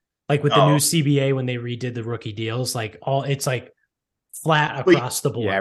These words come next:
Speaker 3: everything's
Speaker 1: all rookies
Speaker 3: slotted.
Speaker 1: get paid the same.
Speaker 2: But you know Bill fucking jacks off of that shit.
Speaker 1: Oh, yeah. Yeah.
Speaker 2: With that semantics.
Speaker 3: Yeah. I mean,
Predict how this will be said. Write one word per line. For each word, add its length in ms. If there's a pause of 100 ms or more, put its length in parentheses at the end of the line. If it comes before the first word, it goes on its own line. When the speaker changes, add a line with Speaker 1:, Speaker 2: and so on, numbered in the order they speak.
(160)
Speaker 3:
everything's 160
Speaker 1:
all 160
rookies 300
Speaker 3:
slotted. 80
Speaker 1:
get 200
paid 280
the 80
same. 400 (760)
Speaker 2:
But 140
you 100
know 200
Bill 360
fucking 340
jacks 340
off 180
of 80
that 140
shit. 300 (320)
Speaker 1:
Oh, 140
yeah. 280 (640)
Yeah. 180 (140)
Speaker 2:
With 140
that 160 (180)
semantics. 680 (920)
Speaker 3:
Yeah. 240 (420)
I 60
mean, 440